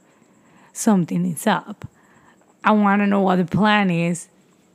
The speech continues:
That's my, that's my thought. The fact that she is going to try to make an alliance with Five and take over the commission, that would be amazing. But why does she want Diego dead?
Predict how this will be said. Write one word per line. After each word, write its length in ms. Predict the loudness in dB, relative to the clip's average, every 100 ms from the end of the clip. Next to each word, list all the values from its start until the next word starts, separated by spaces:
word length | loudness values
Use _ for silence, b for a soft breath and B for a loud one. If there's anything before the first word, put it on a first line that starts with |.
| _
That's 360 | -2 2 2 2
my, 460 | 2 4 2 0 2
that's 280 | 2 4
my 240 | 4 4 2
thought. 240 | 2 2
The 80 | 0
fact 340 | 2 2 2 0
that 140 | 0
she 360 | 0 0 2 0
is 80 |
going 300 | 0 0 0
to 100 | -2 -4
try 240 | -2 -2
to 160 | -4 -2
make 500 | 0 0 0 -2 -8 B -4
an 120 | 0
alliance 540 | 2 2 2 2 0 0 0
with 160 | 0
Five 460 | 2 2 4 2 0
and 160 | 0 0
take 240 | 0 0
over 200 | 0 0
the 100 | -2
commission, 600 | -4 -2 -2 0 0 2
that 140 | 2 2
would 120 | 2
be 280 | 2 2 -2 b b b b -2
amazing. 760 | 2 4 4 2 2 2 2 -2 b b b b b b b b _ _ _
But 260 | 2 2 2
why 300 | 2 2 4
does 160 | 2 2
she 100 | 2
want 340 | 4 2 2
Diego 300 | 0 2 0
dead? 500 | -2 -2 0 -2 -4